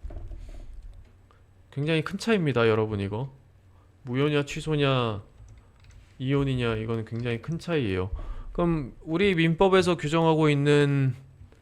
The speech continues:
어, 이혼의, 아니, 혼인의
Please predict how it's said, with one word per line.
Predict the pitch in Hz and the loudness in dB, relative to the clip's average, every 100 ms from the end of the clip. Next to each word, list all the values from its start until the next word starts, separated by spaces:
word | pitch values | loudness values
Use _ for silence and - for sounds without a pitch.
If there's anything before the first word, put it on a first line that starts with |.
| - - - - | -20 -20 -18 -10
어, | 120 113 110 110 104 104 107 107 107 113 | -6 -4 -2 -2 -2 -4 -2 -2 -2 -2
이혼의, | 120 135 151 156 151 143 127 135 - 151 151 165 | 0 2 2 2 0 -2 -4 -10 -10 -4 -2 -2
아니, | - 113 | -2 0
혼인의 | 123 175 180 170 185 190 | 0 0 0 0 0 -2